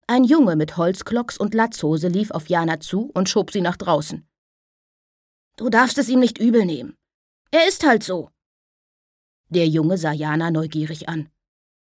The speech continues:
„Ich bin Jörgo. Und das da drin war mein Vater, der Pferdepfleger. Bist du Jana?“ „Ja, bin ich.“ „Du möchtest bestimmt zu den Pferden, oder?“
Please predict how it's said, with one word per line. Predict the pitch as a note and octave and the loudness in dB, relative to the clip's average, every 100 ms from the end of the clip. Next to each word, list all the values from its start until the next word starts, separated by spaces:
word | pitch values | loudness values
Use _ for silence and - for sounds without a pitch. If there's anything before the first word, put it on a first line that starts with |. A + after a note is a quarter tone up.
| _ _ _ _ _ _ | _ _ _ _ _ _
„Ich | F4 - | -4 6
bin | D#4 | 6
Jörgo. | A3 A#3 G#3+ E3+ D#3 _ _ _ _ _ _ _ | 8 6 4 0 -6 _ _ _ _ _ _ _
Und | G#3 G#3 | -6 -2
das | A#3 | 0
da | B3+ A#3 | 2 2
drin | A3 C4+ | 6 8
war | A#3 | 8
mein | G#3 G3 | 4 2
Vater, | G#3 A3 A3 D#3+ - _ _ _ - | 0 0 0 -8 -16 _ _ _ -8
der | F3+ | -8
Pferdepfleger. | - F#3+ A3 D#3+ - E3 E3 - - _ _ _ _ _ _ _ | -4 -2 0 -2 -6 -8 -8 -10 -14 _ _ _ _ _ _ _
Bist | - C#4 E4 | 0 0 4
du | E4+ | 4
Jana?“ | G#3+ A#3+ F4+ A4 - _ _ _ _ _ _ _ _ _ _ - | 4 6 6 4 -4 _ _ _ _ _ _ _ _ _ _ -4
„Ja, | A#3 B3 D4 | 2 4 4
bin | C4+ D4+ | 6 6
ich.“ | C#4+ F#3+ - _ _ _ _ _ _ _ _ _ _ _ | 6 4 -10 _ _ _ _ _ _ _ _ _ _ _
„Du | D4 | 6
möchtest | C#4 D4 D4 - | 8 8 4 2
bestimmt | B3+ - D#4 | 0 6 6
zu | C4+ | 8
den | A3+ G#3 | 4 2
Pferden, | A3+ A#3 G#3 C3+ | 2 4 4 2
oder?“ | D#3 D4+ F4+ | 2 4 2